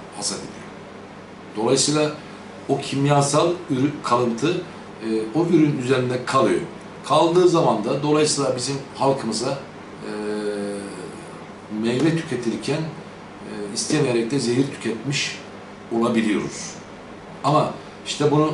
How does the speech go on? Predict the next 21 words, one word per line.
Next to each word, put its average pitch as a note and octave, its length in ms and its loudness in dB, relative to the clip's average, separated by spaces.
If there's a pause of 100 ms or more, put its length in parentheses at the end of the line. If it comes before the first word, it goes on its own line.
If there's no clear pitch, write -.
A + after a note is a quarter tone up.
halkımızı C3+ 520 4
nasıl, C#3+ 300 4
e, G#2 600 -2
yönlendirebiliriz? G2 920 2 (340)
Bunu E3 200 0
gözle D3+ 340 8
ölçen C#3 340 4
bir C#3 80 4
ölçü B2+ 380 4
birimi C3 160 4
yok. A2+ 160 4 (580)
Elle C#3+ 400 6
ölçen C3+ 280 0
bir B2 60 0
ölçüm A2+ 360 4
birimi G2+ 200 0
yok. D#3+ 100 0 (580)
Fakat D#3+ 320 2 (420)
işte, - 220 0
e, - 760 -6 (560)
hallerde, D#3 720 4